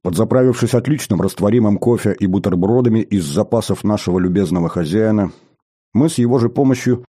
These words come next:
принялись метаться по огромным массивам информации, доступным любому желающему. При этом мы пытались ухватить детали истории,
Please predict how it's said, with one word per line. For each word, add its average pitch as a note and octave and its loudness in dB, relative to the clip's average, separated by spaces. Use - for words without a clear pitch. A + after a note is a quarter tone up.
принялись E3+ 2
метаться D3 2
по A#2+ 0
огромным A#2+ 2
массивам A2+ 0
информации, G2 0
доступным A2+ 0
любому F#2+ 2
желающему. E2 -2
При F#2+ 0
этом B2+ 2
мы F#2+ 2
пытались A#2+ 0
ухватить A2 -2
детали A2 2
истории, B2 0